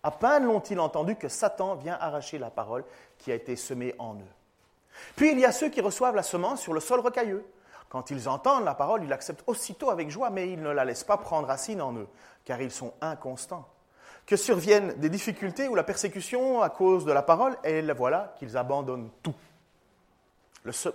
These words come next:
d'autres, pardon, reçoivent la semence parmi les ronces.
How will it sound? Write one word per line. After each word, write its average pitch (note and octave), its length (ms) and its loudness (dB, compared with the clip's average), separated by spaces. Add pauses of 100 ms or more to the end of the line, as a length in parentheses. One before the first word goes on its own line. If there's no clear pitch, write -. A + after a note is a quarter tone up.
d'autres, A#3 400 2
pardon, E3+ 360 -2
reçoivent D3+ 360 0
la D3+ 80 2
semence D#3 460 -4 (580)
parmi E3 240 0
les D3+ 100 4
ronces. B2 300 -8